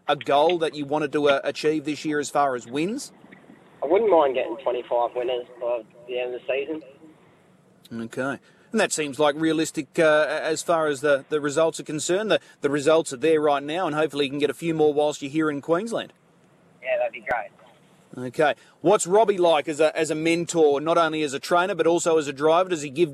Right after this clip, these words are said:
Speaker 1: sound advice?
Speaker 2: Yeah, Robbie's a really good, um, teacher, and he, he really pronounces things, and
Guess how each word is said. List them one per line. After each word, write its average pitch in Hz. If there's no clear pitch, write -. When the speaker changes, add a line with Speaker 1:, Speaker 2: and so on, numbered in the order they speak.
Speaker 1:
sound 185
advice? 147
Speaker 2:
Yeah, 123
Robbie's 143
a 123
really 123
good, 113
um, 107
teacher, 123
and 113
he, 113
he 120
really 123
pronounces 117
things, 120
and 113